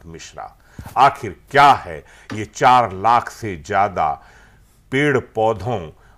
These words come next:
फसलों के बीजों के जर्म प्लाज्म को अंतर्राष्ट्रीय बाजार में उतारने के लिए इंटेलेक्चुअल प्रॉपर्टी रिजीम में मॉडिफिकेशन के नाम पर, जेनेटिक इंजीनियरिंग की टेक्नोलॉजी के नाम पर पूरी तरह से क्यों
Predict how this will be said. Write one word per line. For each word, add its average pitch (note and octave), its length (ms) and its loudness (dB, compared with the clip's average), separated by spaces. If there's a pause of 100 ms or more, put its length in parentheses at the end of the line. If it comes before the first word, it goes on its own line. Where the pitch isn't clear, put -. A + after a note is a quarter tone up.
(220)
फसलों C3+ 480 -2
के A2 220 -10
बीजों G#2+ 420 -6
के F#2+ 280 -12
जर्म G#2 340 -4
प्लाज्म A2 480 0
को D#2 360 -14 (260)
अंतर्राष्ट्रीय A2+ 800 -6
बाजार F#2 640 -6
में D2 300 -20 (720)
उतारने C#3 580 0
के F2+ 260 -14
लिए C#2+ 340 -20 (240)
इंटेलेक्चुअल C#3 720 -6
प्रॉपर्टी A2 480 -4
रिजीम A2 400 -4
में D#2+ 300 -14 (420)
मॉडिफिकेशन C3 840 0
के G#2+ 160 -6
नाम G2+ 240 -2
पर, F2 240 -8
जेनेटिक G2 460 -8
इंजीनियरिंग A2+ 600 -2
की A2 100 -10
टेक्नोलॉजी F2+ 600 -10
के E2 160 -14
नाम D#2+ 260 -12
पर D2+ 180 -14 (380)
पूरी D3+ 240 -10
तरह G#2 300 -12
से G#2 180 -12
क्यों C3+ 460 -6